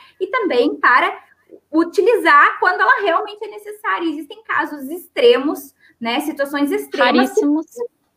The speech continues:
Speaker 1: Pode falar, Bruna.
Speaker 2: Não, são casos extremos e raros, né? Por exemplo, placenta prévia, que é quando a placenta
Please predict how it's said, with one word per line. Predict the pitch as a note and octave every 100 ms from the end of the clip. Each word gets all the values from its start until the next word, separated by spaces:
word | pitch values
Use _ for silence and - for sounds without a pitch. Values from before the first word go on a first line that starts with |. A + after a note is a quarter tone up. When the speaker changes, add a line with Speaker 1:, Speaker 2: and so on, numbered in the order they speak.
| _ _ _ _ _ _ _ _ _
Speaker 1:
Pode | - A#3 -
falar, | C4+ B3 G3
Bruna. | F#3+ E3+ - - - - - - - - -
Speaker 2:
Não, | D4+ F4
são | - B3
casos | G#3+ G3
extremos | A3+ - B3 C4+ C4+
e |
raros, | B3 C4 A#3 G3+ F#3+
né? | F#3+ F3+ G#3+ G#3+
Por | G3+
exemplo, | F#3+ G3+ G3 G#3
placenta | F#3+ G#3 - G#3+ A3+
prévia, | - A3+ A3+ G#3 E3+ D#3 -
que | F#3+
é |
quando | F3+ G#3
a | G3
placenta | A3 G#3+ - G3 F#3 - F4